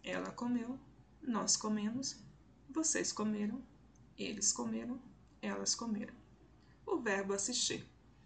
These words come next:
Eu assisti. Você assistiu.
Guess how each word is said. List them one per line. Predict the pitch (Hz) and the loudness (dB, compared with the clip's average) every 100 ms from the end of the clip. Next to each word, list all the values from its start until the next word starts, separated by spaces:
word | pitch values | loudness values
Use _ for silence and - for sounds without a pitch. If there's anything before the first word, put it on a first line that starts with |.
| - - - | -20 -20 -6
Eu | 220 247 247 | -2 -2 -2
assisti. | 185 - 208 - 226 269 - - - | -2 0 0 -2 -4 -8 -12 -20 -8
Você | 233 294 294 - 160 | -2 2 4 6 4
assistiu. | 165 214 202 - 214 247 | 4 2 2 0 -2 -4